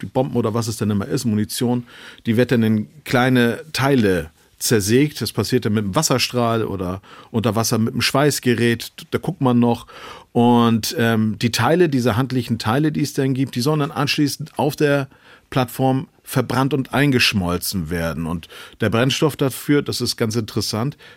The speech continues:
der kommt tatsächlich aus diesen Bomben. Damit wird das Feuer für den Hochofen, denn der das Metall einschweißt, befeuert und dann aus diesem alten Stahl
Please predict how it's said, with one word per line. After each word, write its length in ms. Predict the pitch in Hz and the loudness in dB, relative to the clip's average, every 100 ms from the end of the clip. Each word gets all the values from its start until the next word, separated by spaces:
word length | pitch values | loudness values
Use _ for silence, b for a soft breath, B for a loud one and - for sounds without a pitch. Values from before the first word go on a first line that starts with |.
| B | B
der 80 | 107 | -8
kommt 160 | - 123 | -4 -2
tatsächlich 320 | 113 113 117 | 0 0 0
aus 100 | 113 | 0
diesen 260 | 117 104 | -2 -2
Bomben. 420 | 117 147 135 73 82 | 0 2 0 -4 -4
Damit 320 | 87 101 - | -2 0 0
wird 160 | 107 117 | -2 -2
das 140 | - | -4
Feuer 480 | - - 127 131 123 | -4 0 2 2 0
für 140 | - | -2
den 300 | 107 110 127 b b - | -2 -2 -6 b b 2
Hochofen, 640 | 131 - 120 123 117 123 | 2 2 2 4 2 0
denn 160 | 117 113 | 0 -2
der 80 | 110 | -4
das 180 | 107 | -4
Metall 420 | 110 - 113 110 107 B B B - | -6 -6 -4 -4 -6 B B B -2
einschweißt, 800 | 117 120 - 110 107 104 - - | 0 2 2 0 2 0 -4 -4
befeuert 560 | 120 - 120 117 123 | -4 0 2 2 0
und 380 | - 107 - - | -2 -4 -4 -6
dann 120 | 113 | -4
aus 160 | 104 - | -2 -4
diesem 220 | 107 107 | -6 -6
alten 260 | - 113 120 | -6 -6 -4
Stahl 400 | - 110 110 | -4 -2 -2